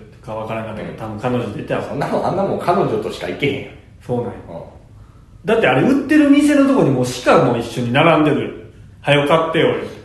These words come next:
Speaker 2: なんか、だからそれで俺はけど食べへんなって思ったから、その、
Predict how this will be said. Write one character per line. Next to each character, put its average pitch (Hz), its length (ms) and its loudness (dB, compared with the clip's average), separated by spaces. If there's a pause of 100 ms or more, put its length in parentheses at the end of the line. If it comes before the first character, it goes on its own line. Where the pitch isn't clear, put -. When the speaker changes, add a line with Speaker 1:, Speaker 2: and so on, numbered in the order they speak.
(120)
Speaker 2:
な 175 140 -4
ん 330 160 -4
か、 - 240 -2
だ 143 120 8
か - 100 -4
ら - 60 -8
そ 262 120 4
れ 285 160 8
で 370 160 6
俺 - 200 6
は 247 200 6
け - 80 2
ど 127 120 2
食 151 140 4
べ 180 60 6
へ 131 240 0
ん - 20 -2
な 185 260 2
っ - 40 -2
て 135 60 -2
思 127 220 0
っ - 40 -10
た 113 80 -4
か 123 120 -2
ら、 - 500 0
そ 120 80 -4
の、 117 360 -2